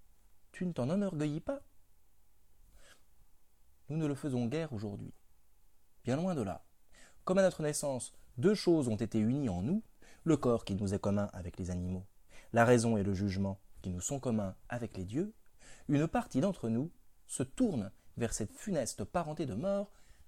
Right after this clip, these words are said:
très peu vers cette bienheureuse parenté divine. Or, comme il est impossible de ne pas user de chaque chose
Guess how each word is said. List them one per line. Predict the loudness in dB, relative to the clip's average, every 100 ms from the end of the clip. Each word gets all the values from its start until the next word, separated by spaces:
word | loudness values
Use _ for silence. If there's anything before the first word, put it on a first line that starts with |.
| -18
très | -12 -6 -6
peu | -4 -6 -8 -20 -18 -16 -2
vers | -2
cette | 0 -2
bienheureuse | 0 0 0 0 -2 -4 -4 -8 -10
parenté | -8 -6 -6 -6
divine. | -6 -8 -12 -18 -20 -20 -20 -20 -20 -20 -20 -16 0
Or, | 2 2 -2 -20 -20 -20 -20 -20 -4
comme | 0
il | 2
est | 2
impossible | 0 -2 -4 -2 -6 -6 -8 -16 -20 -14 -2
de |
ne | 0
pas | 2 0
user | 0 0 0
de | 0
chaque | -2 -6 -6
chose | -4 -2 -2